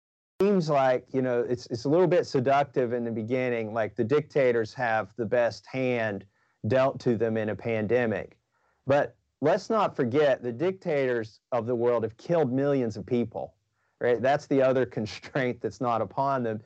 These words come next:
Since they typically can control the news outlets and whatever, they can get away with all sorts of things.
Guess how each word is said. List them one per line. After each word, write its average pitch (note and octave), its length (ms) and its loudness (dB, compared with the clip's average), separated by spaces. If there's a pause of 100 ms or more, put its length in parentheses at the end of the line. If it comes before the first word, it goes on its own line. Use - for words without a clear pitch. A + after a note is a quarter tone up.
(220)
Since D3+ 200 0
they C#3 140 2
typically C#3+ 560 0
can B2 180 -6
control B2+ 400 0
the A#2+ 100 0
news B2+ 320 0
outlets A#2+ 500 0
and A2+ 100 -6
whatever, A2 420 0 (260)
they C#3 160 2
can D#3 140 0
get C#3+ 180 4
away D#3+ 280 4
with B2+ 200 2
all A2 140 0
sorts A2 300 -4
of G#2+ 100 -12
things. A2 320 -6